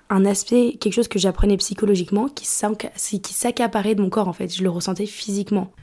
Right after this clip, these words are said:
Donc faut savoir que cette dépendance affective, je l'ai reconnue, je l'ai connue dans ma relation avec mon premier amour, ma première relation qui va durer au totalité, on va dire, deux ans.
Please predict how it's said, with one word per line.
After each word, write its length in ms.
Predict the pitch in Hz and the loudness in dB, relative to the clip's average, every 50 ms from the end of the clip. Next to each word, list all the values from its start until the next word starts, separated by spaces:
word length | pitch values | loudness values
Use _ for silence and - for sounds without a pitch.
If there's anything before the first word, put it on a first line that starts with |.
| - - | -12 -4
Donc 160 | - 214 202 196 | -2 -2 -2 0
faut 140 | - 202 | 0 0
savoir 440 | 196 202 185 185 208 233 240 - - | 0 2 2 2 2 2 0 -2 -6
que 160 | - - 180 | -6 -4 -2
cette 200 | 175 - 190 175 | -2 0 -2 0
dépendance 440 | 165 190 185 - 208 214 226 214 - | 0 0 0 2 2 2 2 2 2
affective, 720 | 196 185 175 175 175 165 - - - 185 220 233 202 190 190 - _ _ - - _ _ _ - | 0 0 -2 -2 -4 -4 -4 -4 -2 2 2 2 2 0 -6 -8 _ _ -20 -20 _ _ _ -4
je 160 | 190 185 196 | 0 4 4
l'ai 160 | 190 180 185 | 4 6 4
reconnue, 460 | 185 175 190 196 190 - 202 190 - | 4 4 2 0 0 0 -2 0 0
je 100 | 190 185 | 2 2
l'ai 60 | 185 185 | 2 4
connue 240 | - 208 214 226 | 4 4 4 4
dans 160 | 202 190 190 185 | 4 4 4 4
ma 260 | 196 190 180 175 175 | 4 4 4 2 2
relation 380 | 175 190 185 175 165 - 196 | 2 2 0 0 0 -2 -2
avec 160 | 196 190 - - | -2 -2 0 0
mon 220 | 180 175 175 165 | 0 0 0 -2
premier 300 | - - 185 180 180 170 | -2 -2 0 2 2 2
amour, 340 | 175 170 170 170 175 190 202 | 0 0 0 0 0 2 0
ma 160 | 196 175 160 | 0 -2 -2
première 240 | - - 185 175 170 | -2 0 0 0 0
relation 360 | 170 170 160 - - 190 190 | -2 -4 -4 -4 -2 -2 -2
qui 140 | 190 - 190 | -2 -4 -6
va 140 | 170 165 156 | -6 -6 -6
durer 320 | 151 - 175 170 185 180 | -6 -6 -4 -4 -4 -2
au 120 | - - | -2 -2
totalité, 440 | 175 196 180 - 175 175 165 - 196 | -2 -2 -2 -2 -2 -4 -2 -2 -2
on 20 | 185 | -2
va 80 | 170 | -2
dire, 200 | 165 175 185 170 | -2 -2 -2 -2
deux 200 | 165 185 175 160 | 0 0 0 0
ans. 140 | 170 170 | -2 -4